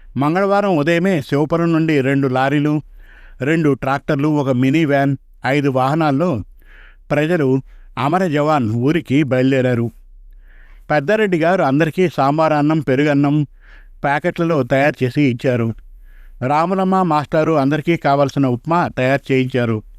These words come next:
షావుకారు చలమయ్య రెండు వందల బిస్కెట్ ప్యాకెట్లు, రెండు వందల వాటర్ ప్యాకెట్లు ఇచ్చాడు. బ్యాంక్ మేనేజర్ అందరికీ కూల్ డ్రింక్ బాటిల్స్ ఇచ్చారు. ఎండ తగలకుండా వాహనాలకు గూడులు కట్టారు.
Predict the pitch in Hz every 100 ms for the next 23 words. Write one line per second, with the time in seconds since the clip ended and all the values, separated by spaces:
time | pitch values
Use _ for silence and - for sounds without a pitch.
0 | - - - - - - 160 185 208 214
1 | 220 - 151 165 156 143 139 - - -
2 | - 135 160 180 180 175 156 123 131 -
3 | 190 160 147 131 147 151 143 139 151 143
4 | 139 127 131 - - 139 123 135 143 123
5 | 131 120 117 113 - - - - - -
6 | 120 143 170 185 180 175 175 160 135 156
7 | 165 175 180 - 139 147 160 151 131 131
8 | 147 - 110 127 117 110 - - - -
9 | - - - 139 160 214 185 165 175 170
10 | 170 147 170 139 165 156 139 131 143 120
11 | 143 156 143 127 131 120 113